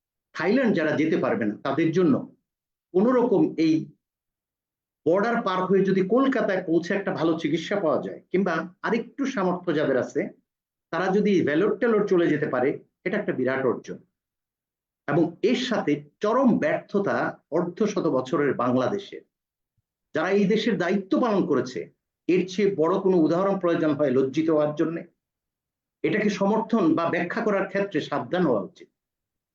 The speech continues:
এই সাধারণ মানুষগুলোর অর্থে এত লোপাট, এত অন্যায়, এত কিছু। এখন আমরা তো বুঝতে পারছি ডাক্তার ইঞ্জিনিয়াররা কেন তারা আসলে, আহ, সেখানে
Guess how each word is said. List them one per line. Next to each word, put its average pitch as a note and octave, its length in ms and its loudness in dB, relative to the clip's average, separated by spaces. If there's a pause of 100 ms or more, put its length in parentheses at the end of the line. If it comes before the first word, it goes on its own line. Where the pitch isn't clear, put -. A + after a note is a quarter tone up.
(580)
এই A3+ 120 2
সাধারণ G3+ 440 0
মানুষগুলোর E3 560 2
অর্থে - 460 0 (440)
এত G3+ 320 0
লোপাট, D#3+ 560 2 (1300)
এত G3+ 300 -4
অন্যায়, F#3 520 2 (1200)
এত G#3 340 -2
কিছু। G3+ 560 0
এখন A#3 220 0
আমরা A3+ 240 2
তো A#3 60 2
বুঝতে A#3+ 300 0
পারছি G#3+ 260 0
ডাক্তার F#3 360 -2
ইঞ্জিনিয়াররা G#3+ 520 2
কেন G#3 220 0 (1080)
তারা F3+ 420 -4
আসলে, E3+ 380 0
আহ, D#3 500 -2
সেখানে F3 540 -2